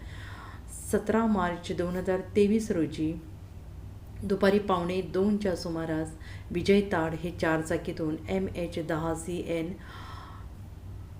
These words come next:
शून्य शून्य शून्य दोन मधून त्यांच्या मुलांना शाळेतून घरी आणण्यासाठी जात होते. त्यावेळी संशयित बबलू उर्फ संदीप शंकर चव्हाण आणि त्याच्या साथीदारांनी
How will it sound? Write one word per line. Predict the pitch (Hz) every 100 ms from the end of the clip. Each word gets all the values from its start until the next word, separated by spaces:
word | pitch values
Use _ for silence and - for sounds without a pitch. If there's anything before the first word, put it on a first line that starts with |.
| - - - -
शून्य | - 226 202 208 214
शून्य | 214 196 165 170 165
शून्य | - 165 160 170
दोन | 175 190
मधून | 185 143 156 170
त्यांच्या | 170 160 170
मुलांना | 160 156 165 165 175
शाळेतून | 175 151 156 170 170
घरी | 156 165
आणण्यासाठी | 165 147 156 156 147 160 165
जात | 147 135
होते. | 139 135 143 - - - - -
त्यावेळी | 160 160
संशयित | 160 170 160 160 170 175 - - - - - -
बबलू | - 170 165 190 226
उर्फ | 214 190 202 202 -
संदीप | 196 170 180
शंकर | - 175 160 165
चव्हाण | 165 160 147 160
आणि | 170 170 156
त्याच्या | 160 156 165 165
साथीदारांनी | 165 165 190 190 185 185 185 190